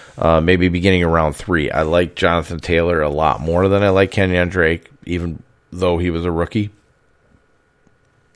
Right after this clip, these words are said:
But, uh, you know, it's kinda like that stock trading, right? So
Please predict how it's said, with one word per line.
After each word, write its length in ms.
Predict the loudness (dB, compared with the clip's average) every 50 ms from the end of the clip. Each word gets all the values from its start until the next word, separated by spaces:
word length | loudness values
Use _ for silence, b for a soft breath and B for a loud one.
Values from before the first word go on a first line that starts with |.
| -20 _ -16
But, 500 | -10 -2 2 4 4 4 2 0 0 0
uh, 360 | 2 4 4 4 2 0 -2 -4 -6
you 100 | -8 -6
know, 240 | -4 -4 -4 -6 -8 -14 B B B B B B B B B
it's 120 | -8 -6 0
kinda 220 | 2 4 4 6
like 160 | 6 4 4
that 160 | 4 2 0 0
stock 300 | 2 2 2 2 2 0
trading, 320 | 0 -2 -2 -2 -2 -2
right? 320 | -2 0 0 0 -2 -4 -8 -16 -20 -20 -18 -8 -2
So 400 | 0 2 4 4 2 2 -2